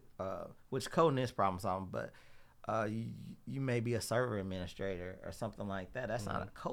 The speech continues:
Speaker 1: coder. That's someone that knows how to set things up.
Speaker 2: Okay.
Speaker 1: You know, like, setting up a server to handle the code.
Speaker 2: Mm-hmm.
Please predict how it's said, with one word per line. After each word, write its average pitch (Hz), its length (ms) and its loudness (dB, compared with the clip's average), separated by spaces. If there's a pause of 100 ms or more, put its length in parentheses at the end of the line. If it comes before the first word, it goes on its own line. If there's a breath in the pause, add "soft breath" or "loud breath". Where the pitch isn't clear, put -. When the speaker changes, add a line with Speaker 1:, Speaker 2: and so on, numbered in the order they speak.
Speaker 1:
coder. 113 80 4
That's 113 140 2
someone 123 360 0
that 107 120 -4
knows 107 220 -2
how 120 120 -2
to - 120 -6
set - 440 -2
things 98 360 -4
up. 117 300 0
Speaker 2:
Okay. 95 240 -2 (140)
Speaker 1:
You 123 120 0
know, 110 240 4 (240 soft breath)
like, - 160 2
setting 120 320 2
up 110 160 2
a 110 60 -2
server 113 420 4
to - 240 -4
handle 135 480 2
the 87 140 -6
code. 76 480 -4
Speaker 2:
Mm-hmm. 92 320 -6